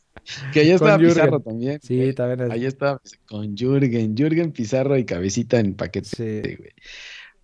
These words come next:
Speaker 1: Pero sí se inventaron entonces esta Skill Challenge,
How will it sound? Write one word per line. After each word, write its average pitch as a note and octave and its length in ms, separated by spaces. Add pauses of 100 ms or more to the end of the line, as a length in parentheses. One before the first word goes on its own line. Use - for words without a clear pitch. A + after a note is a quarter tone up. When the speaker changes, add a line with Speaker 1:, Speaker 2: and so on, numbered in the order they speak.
Speaker 1:
Pero C#3+ 340
sí F3+ 160
se G3 100
inventaron - 1300
entonces F3 500
esta D#3+ 600
Skill D3 380
Challenge, D3 500